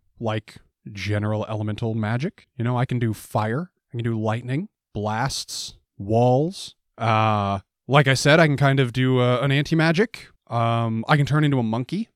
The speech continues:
That's pretty that's relatively new. I don't know. I mean, I,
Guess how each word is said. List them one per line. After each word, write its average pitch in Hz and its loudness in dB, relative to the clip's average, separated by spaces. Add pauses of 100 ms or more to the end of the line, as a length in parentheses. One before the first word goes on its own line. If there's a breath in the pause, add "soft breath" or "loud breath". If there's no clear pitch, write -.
(160)
That's 135 4
pretty 110 -2 (200)
that's 120 -4
relatively 113 -2
new. 104 -2 (180)
I 139 4
don't 180 6
know. 208 4
I 117 -4
mean, 127 2
I, 123 2